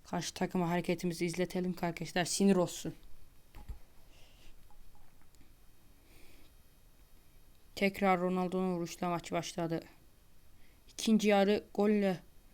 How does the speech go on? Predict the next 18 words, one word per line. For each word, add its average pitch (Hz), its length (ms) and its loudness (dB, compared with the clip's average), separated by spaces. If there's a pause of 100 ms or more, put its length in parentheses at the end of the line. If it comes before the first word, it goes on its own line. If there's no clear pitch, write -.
(200)
golü 196 220 2
bulmamız 202 480 4
yani 196 260 4
moral 208 420 4 (760)
tarafından 196 560 2
iyi 208 140 6
oldu 175 220 4
arkadaşlar. 175 640 -2 (800)
En 190 140 2
azından 185 460 2
bir 185 220 2
birlik 185 460 -2 (160)
beraberlikle 180 680 0
gideriz 160 280 0
soyunma 165 400 0
odasına 180 360 -4
ki 196 120 -4
moral 180 320 2